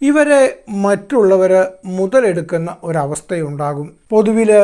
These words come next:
ഈ ഒരു ഗ്രഹസ്ഥിതി കൊണ്ട് ഇവർക്ക് ഇപ്പോഴത്തെ സമയം ഭാഗ്യം കുറവായിട്ടാണ് കാണുന്നത്. അതായത് നമുക്ക്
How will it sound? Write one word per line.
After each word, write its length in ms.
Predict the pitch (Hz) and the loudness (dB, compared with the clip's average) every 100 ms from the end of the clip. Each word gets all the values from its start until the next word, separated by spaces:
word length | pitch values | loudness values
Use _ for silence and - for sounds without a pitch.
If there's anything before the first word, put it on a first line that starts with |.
| 196 - _ _ _ | 2 -8 _ _ _
ഈ 140 | 208 240 269 202 | -4 -2 -2 0
ഒരു 140 | 190 185 185 - 175 | 0 0 -2 -12 -6
ഗ്രഹസ്ഥിതി 680 | 170 160 196 - - 175 165 160 | -4 -2 -4 -6 -10 -6 -4 -4
കൊണ്ട് 280 | 160 147 135 - _ _ - 233 | -4 -6 -8 -14 _ _ -6 2
ഇവർക്ക് 380 | 233 220 220 214 - 185 | 2 2 -2 -2 -6 -12
ഇപ്പോഴത്തെ 520 | - 202 196 180 190 180 - | -6 -2 0 -2 -4 -4 -6
സമയം 340 | 160 160 160 165 _ _ _ - 180 | -6 -6 -8 -12 _ _ _ -8 -2
ഭാഗ്യം 680 | 185 202 214 196 202 214 208 - | 0 0 -2 -2 -2 -2 -4 -10
കുറവായിട്ടാണ് 760 | 165 170 170 175 170 165 147 151 143 | -4 -2 0 0 -2 -4 -10 -10 -12
കാണുന്നത്. 400 | 147 151 147 147 - 156 | -12 -12 -10 -12 -12 -6
അതായത് 420 | 175 185 185 196 196 _ _ 240 | -2 -2 -2 -4 -6 _ _ -4
നമുക്ക് 280 | 247 247 | -2 -2